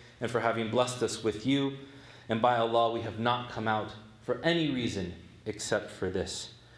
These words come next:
The Prophet alayhi salatu wasalam said, "I didn't ask you by Allah's name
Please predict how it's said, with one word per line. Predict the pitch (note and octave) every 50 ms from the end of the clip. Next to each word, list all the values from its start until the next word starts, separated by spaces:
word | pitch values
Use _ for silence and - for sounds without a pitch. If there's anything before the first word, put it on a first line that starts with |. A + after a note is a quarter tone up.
| - - -
The | -
Prophet | - C#3+ C3 B2+ - C3 A2+
alayhi | A2+ A#2 A#2 A#2+ A#2
salatu | A#2 G#2+ A2 G#2+
wasalam | - - B2 A#2 A#2 A#2 A2
said, | - - A#2+ A#2+ A#2 A#2+ - - - - - - - -
"I | A2+ A#2
didn't | A#2+ D#3 D#3+ D#3 E3
ask | - C#3+ D3+ D#3 D3+ - - -
you | C#3+ C3+
by | B2 B2+ B2
Allah's | B2 A#2+ A#2+ A#2+ A#2+ A#2 G#2+ A#2+
name | A#2+ B2+ C#3 C#3 B2 G2+ F#2 F2 E2+